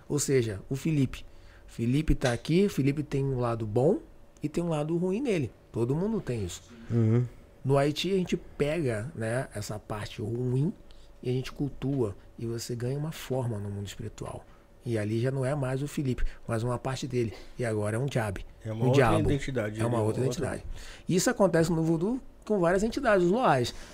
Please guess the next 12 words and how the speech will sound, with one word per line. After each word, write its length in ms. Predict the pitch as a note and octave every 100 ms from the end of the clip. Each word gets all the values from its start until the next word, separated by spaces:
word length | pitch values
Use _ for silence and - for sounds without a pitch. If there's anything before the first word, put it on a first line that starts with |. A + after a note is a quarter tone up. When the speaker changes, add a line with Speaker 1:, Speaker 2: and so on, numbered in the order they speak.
| -
Speaker 1:
Nós 160 | B2 A#3+
temos, 260 | D3+ D#3
por 180 | - E3+
exemplo, 320 | D#3 D#3 C3+
Papaleba 920 | A#2 D3 D3 F3 E3+ E3+ D3+ B2+ G#2+ F#2+ - - - - - - - - - -
Radá, 440 | - C#3 E3+ C#4 - - - - -
Papaleba 640 | B2+ C#3+ D3+ C#3 C#3 F3 - -
Petô, 360 | - - A#2 G#2 - - - - - - -
que 200 | - A2
é 100 | G#2
o 60 | G2+
Papaleba, 720 | G#2 G#2+ G#2 G#2 F#2 E2+